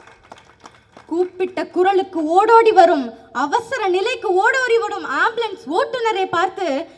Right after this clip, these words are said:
இவர்கள் மிரட்டுகின்ற தோணியில் பேசுகிறார்கள். மக்கள் உயிர்னா அவ்வளோ சாதாரணமா? இதுதான் ஒரு முன்னாள் முதலமைச்சரின் பொறுப்பான பேச்சா? இதுதான் ஒரு அரசியல்வாதியின் பொறுப்பான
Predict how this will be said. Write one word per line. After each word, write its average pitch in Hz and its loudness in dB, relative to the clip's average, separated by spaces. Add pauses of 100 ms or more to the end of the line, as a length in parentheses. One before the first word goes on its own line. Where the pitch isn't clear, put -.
(200)
இவர்கள் 269 -6
மிரட்டுகின்ற 415 -6
தோணியில் 381 -2
பேசுகிறார்கள். 359 -6 (880)
மக்கள் 370 -2
உயிர்னா 466 -2
அவ்வளோ 403 2 (100)
சாதாரணமா? 294 -2 (960)
இதுதான் 466 0 (160)
ஒரு 330 -6
முன்னாள் 403 0
முதலமைச்சரின் 415 -4
பொறுப்பான 415 0
பேச்சா? 262 -4 (760)
இதுதான் 523 0
ஒரு 453 2
அரசியல்வாதியின் 453 0
பொறுப்பான 466 -2